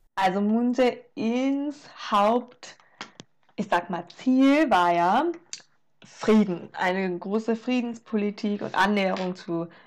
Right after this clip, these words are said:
Nordkorea. Also er hat sich immer Mühe gegeben, dass eine Art Friedenspakt geschlossen werden kann mit, äh, Nordkorea, was in seiner Amtszeit bis jetzt zwar noch nicht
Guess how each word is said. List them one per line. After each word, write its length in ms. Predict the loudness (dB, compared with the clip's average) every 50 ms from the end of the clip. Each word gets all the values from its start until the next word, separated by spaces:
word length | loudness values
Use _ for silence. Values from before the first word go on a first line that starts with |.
| _ -4
Nordkorea. 1040 | 0 2 4 6 6 6 4 2 -2 -2 -2 -2 0 0 2 4 4 4 6 6
Also 180 | 4 4 2 2
er 140 | 0 0 -2
hat 160 | -4 -6 -8
sich 180 | -12 -14 -6
immer 260 | -4 -2 0 0 0 2
Mühe 280 | 2 2 2 2 2
gegeben, 640 | 0 -2 -2 -2 -4 -4 -2 -2 0 0 -2 -2 -4 -10 -18 -20 -20 -4 _
dass 400 | 2 2 2 2 -2 -10 -20 -16 -6
eine 380 | -4 -2 0 0 0 -2 -2 -2
Art 400 | 0 0 2 2 2 0 -2 -10 -18 -20 -20 -20 -20 _
Friedenspakt 840 | -20 -2 0 2 2 2 0 -4 -8 -8 -2 -2 -2 -2 -2 -4 -6
geschlossen 460 | -8 -2 2 4 4 4 2 0 0
werden 260 | 0 0 0 -2 -4
kann 300 | -4 -4 -4 -2 -2 -2
mit, 260 | -4 -4 -6 -8 -4
äh, 220 | -2 0 0 0 0
Nordkorea, 800 | 0 0 0 0 0 -2 -4 -6 -4 0 0 2 2 2 2
was 240 | 0 0 -2 -4 -12 -20 -20 -16 -8
in 120 | -6 0 2
seiner 240 | 2 2 2 0 -2
Amtszeit 560 | -4 -4 -8 -8 -4 -2 -2 -2 -2 -6 -6
bis 200 | -6 -6 -4 0
jetzt 280 | -2 -2 -2 -2 -6 -4
zwar 160 | -2 -2 -2
noch 200 | -2 -6 -6 -4
nicht 240 | -6 -6 -6 -6